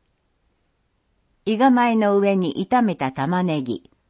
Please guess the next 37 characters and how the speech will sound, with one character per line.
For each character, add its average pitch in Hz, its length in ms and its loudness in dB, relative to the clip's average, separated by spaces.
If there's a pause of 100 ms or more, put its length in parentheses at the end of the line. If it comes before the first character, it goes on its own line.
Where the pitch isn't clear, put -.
(340)
収 - 300 -6
穫 226 400 -6
時 208 160 -4
期 175 160 -4
は 135 260 -4
伊 156 120 -6
賀 160 180 -6
産 139 480 -6 (420)
を 151 220 -2
乗 143 160 -4
せ、 - 360 -4 (840)
伊 208 120 0
賀 262 180 2
牛 254 260 4
の 185 100 4
中 165 320 0
で 151 140 0
も 139 320 0
特 254 280 -2
に 143 280 0 (140)
脂 247 420 2
の 208 260 2
美 214 80 2
味 214 60 -2
し 175 320 -4
い - 160 -10
バ 185 160 0
ラ 233 100 2
肉 240 320 2
の 214 160 2
ス 226 180 -4
ラ 254 180 0
イ 226 40 -2
ス - 180 -4
を 139 140 0
使 135 420 -8
い、 104 140 -10